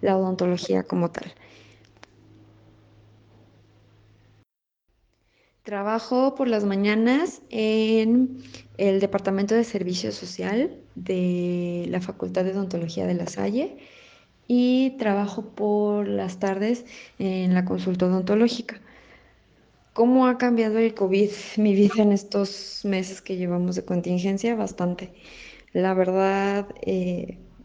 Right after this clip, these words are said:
primero fue adaptarme a-, al trabajo a distancia de oficina y conocer herramientas electrónicas que no conocía y que tuve que, pues, de emergencia buscar tutoriales y, y ver cómo le iba a hacer con esas herramientas, y que creo que ahorita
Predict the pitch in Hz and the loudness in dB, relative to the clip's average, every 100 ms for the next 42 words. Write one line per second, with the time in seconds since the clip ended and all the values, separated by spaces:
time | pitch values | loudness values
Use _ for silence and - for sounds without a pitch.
0 | - - 196 208 208 208 202 196 196 190 | -6 0 4 4 2 2 2 2 0 -2
1 | 196 196 196 190 - 180 180 - 185 196 | 0 0 0 -2 -2 -4 -4 -4 -2 0
2 | 190 202 214 208 202 196 196 196 185 185 | 0 0 0 -2 -2 -6 -4 -4 -4 -8
3 | - 214 226 247 415 - - - - - | -6 -4 -2 -4 -10 -14 -20 -20 -14 -2
4 | 190 185 190 190 190 202 202 196 185 190 | 0 0 -2 -2 0 0 0 0 0 -2
5 | 202 196 185 170 - 185 190 196 - 180 | -2 -4 -6 -8 -4 -2 -2 -4 -6 -6
6 | 180 180 190 180 170 185 185 180 180 - | -6 -4 -4 -4 -6 -4 -4 -4 -6 -10
7 | - - - - _ - 185 185 180 185 | -20 -20 -20 -20 _ -2 0 2 0 2
8 | 185 202 196 185 185 - - 196 180 185 | 0 0 0 -2 -6 -18 -2 0 0 -2
9 | 185 - 196 196 202 196 185 - 185 - | -2 0 2 2 2 -2 -2 -4 -6 -6
10 | - 185 185 185 185 185 180 185 175 175 | -2 2 2 2 0 -2 -4 -6 -6 -4
11 | 180 175 180 - - 185 180 180 180 180 | -2 0 -2 -4 -6 -2 0 0 -2 -4
12 | 190 - 180 175 180 180 180 208 226 285 | -8 -4 -4 -4 -8 -6 -2 0 0 -2
13 | 415 - - - - - - _ - - | -6 -12 -20 -20 -20 -20 -20 _ -2 0
14 | 202 214 208 220 220 233 233 226 233 269 | 2 2 2 2 2 2 2 0 0 -4